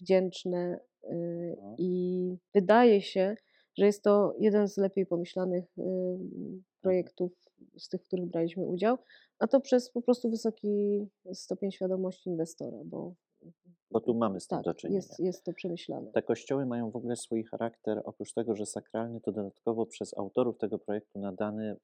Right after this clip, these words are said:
Speaker 2: mm, cechę charakterystyczną. Ten będzie poświęcony śmierci.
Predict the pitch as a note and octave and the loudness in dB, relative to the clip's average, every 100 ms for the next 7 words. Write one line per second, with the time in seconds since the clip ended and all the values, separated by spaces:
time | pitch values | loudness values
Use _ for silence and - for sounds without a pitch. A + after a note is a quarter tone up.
0 | E2 D#2 - A2+ A2 G#2 - - A2+ G#2 | -18 -18 -8 -6 -4 -4 -4 -2 -2 0
1 | A2 G#2 - - - C#2+ _ - A2+ A2+ | -4 -4 -4 -8 -8 -20 _ -4 -4 -2
2 | G#2 G2 G2+ F#2 - F2+ E2+ - G2 G2 | -4 -4 -6 -6 -6 -8 -8 -8 -6 -6
3 | F#2+ _ _ _ _ - - G#2 D2 - | -8 _ _ _ _ -14 -2 0 0 -4
4 | - | -20